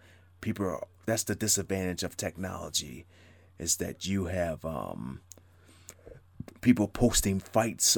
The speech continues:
on, um, on, on, on YouTube or Instagram or even Facebook, whatever the, um, streaming service is, and, you know, the disadvantage is you don't know who's watching.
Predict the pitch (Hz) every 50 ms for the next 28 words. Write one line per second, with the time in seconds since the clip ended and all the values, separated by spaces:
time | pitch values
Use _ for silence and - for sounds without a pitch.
0 | - - - 101 104 98 92 92 92 92 92 90 90 87 85 85 87 87 85 -
1 | - - - - - - - - - - - - - - - - - - - -
2 | - - - 92 90 87 82 78 - - - - - 76 92 82 - - - -
3 | 87 90 90 90 104 117 104 - - - 113 104 101 101 101 92 - 95 87 82
4 | 82 85 82 82 - - 110 104 - - 104 - - 104 101 98 95 95 95 95
5 | 98 85 - 82 87 82 80 78 78 - - - - - - - 113 110 104 87
6 | 95 92 90 90 - - - - 113 113 101 - - - 104 104 98 - - -
7 | - - - - - - - - - - - - - - - - 95 98 98 113
8 | 113 101 107 104 101 98 82 - - - 110 98 92 82 78 78 78 82 85 80
9 | - - - - - - - - - - - - 127 120 107 104 101 90 - -
10 | 110 110 101 95 85 92 90 90 95 95 92 90 90 85 - - - - - -
11 | 78 82 80 80 80 80 80 85 85 85 80 76 76 76 71 - - - 73 69
12 | - - 107 104 - - - - 98 95 92 78 92 95 90 - 80 87 82 107
13 | 98 - 87 98 92 87 87 95 95 85 73 80 87 82 78 - - - - -
14 | 50 -